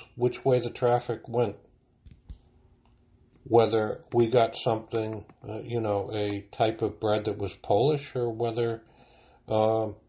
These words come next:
uh, Polish people got it from us.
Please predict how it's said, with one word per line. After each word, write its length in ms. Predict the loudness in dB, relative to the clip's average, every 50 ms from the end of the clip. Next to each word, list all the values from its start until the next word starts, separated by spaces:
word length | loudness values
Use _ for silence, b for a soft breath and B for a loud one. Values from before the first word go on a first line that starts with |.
| _ _ _ _ _ _ _ _ _ _ _ _ _ _ _ _ _ _ _ _ _ _ _ _ _
uh, 420 | -2 2 2 4 4 2 0 -2 -6 -8 -14 _ _ _ _ _ _ _ _
Polish 460 | 2 4 6 6 6 2 0 -4 -8
people 460 | -4 -4 -4 -4 -2 -2 0 0 0 0
got 240 | 2 2 2 2
it 120 | 2 -2 -4
from 240 | -6 -4 -2 0 0
us. 380 | 0 0 -2 -4 -10 -14 -14